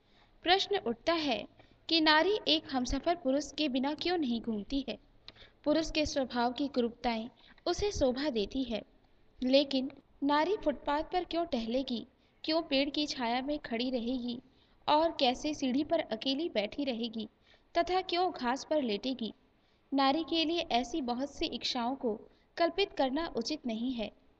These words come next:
नारी को घर बैठे विश्राम करना चाहिए। नारी के लिए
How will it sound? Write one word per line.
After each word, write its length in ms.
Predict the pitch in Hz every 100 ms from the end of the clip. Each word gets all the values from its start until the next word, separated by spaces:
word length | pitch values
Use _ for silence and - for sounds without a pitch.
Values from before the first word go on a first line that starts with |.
| _ _ 262
नारी 320 | 262 247 285
को 160 | 285 285
घर 220 | 247 247
बैठे 360 | 220 233 277
विश्राम 440 | 247 240 - 226 240
करना 320 | 254 214 220
चाहिए। 460 | 220 202 196 202 - _ _ _ _ -
नारी 280 | 254 247 311
के 200 | 277 247
लिए 280 | 226 214